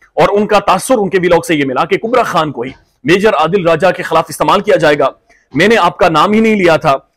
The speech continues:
और ना ही आपके नाम के इनिशियल्स लिए थे। आपके नाम के initials हैं केएमके,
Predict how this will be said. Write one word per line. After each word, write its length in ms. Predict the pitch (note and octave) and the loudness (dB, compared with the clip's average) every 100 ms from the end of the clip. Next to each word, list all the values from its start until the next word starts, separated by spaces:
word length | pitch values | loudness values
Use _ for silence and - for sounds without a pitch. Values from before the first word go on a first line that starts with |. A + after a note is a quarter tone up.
| - | -4
और 100 | D#3+ | 0
ना 120 | F3 | 2
ही 120 | A3+ | 0
आपके 320 | F#3 D#3+ G#3+ | 0 -2 0
नाम 200 | F3 D#3+ | 0 0
के 100 | E3+ | -2
इनिशियल्स 500 | - F3+ G3+ G3+ A3 | -6 -2 0 2 0
लिए 200 | F3+ D#3 | 2 0
थे। 180 | C#3+ A2+ - _ - | 0 -6 -12 _ -2
आपके 240 | C#3+ - F#3 | -2 2 0
नाम 180 | F#3 | 0
के 100 | G3+ | -2
initials 460 | G3 F#3 G3 A3 F3+ | -2 -2 0 0 2
हैं 140 | G3 | -2
केएमके, 1000 | F#3 - G3 G3+ F3+ F#3 - F3+ F3+ C#3+ | -4 0 2 2 2 -2 -2 2 2 0